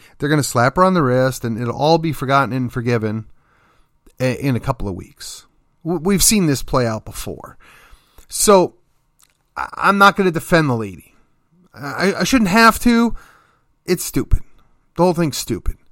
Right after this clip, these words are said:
Now, if anybody really believed that she was defending Nazis, okay, well, that might be a different thing.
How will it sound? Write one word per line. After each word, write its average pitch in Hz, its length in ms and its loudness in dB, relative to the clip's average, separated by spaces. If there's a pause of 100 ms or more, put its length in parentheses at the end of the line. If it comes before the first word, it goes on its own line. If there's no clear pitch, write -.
(720)
Now, 175 320 4 (560)
if 233 220 2
anybody 208 440 2
really 214 360 2
believed 196 720 4 (220)
that 151 120 6
she 202 160 0
was 165 140 2
defending 139 520 -2
Nazis, 139 800 0
okay, 135 200 -4
well, 131 160 -4
that 165 140 -2
might 147 200 -6
be 120 120 -6
a 107 60 -4
different 117 360 -8
thing. 147 380 -2